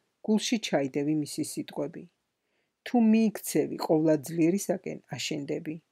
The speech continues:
მოაშორე უკეთურება შენს კარვებს.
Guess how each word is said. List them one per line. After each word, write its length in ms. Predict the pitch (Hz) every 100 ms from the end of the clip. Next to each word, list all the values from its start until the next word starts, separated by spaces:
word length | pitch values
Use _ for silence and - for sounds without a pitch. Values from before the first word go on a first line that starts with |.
| _ _ _ _ -
მოაშორე 480 | 202 226 - 156 147
უკეთურება 640 | 139 156 151 156 156 143
შენს 320 | - - 143
კარვებს. 500 | - 73 - 85 -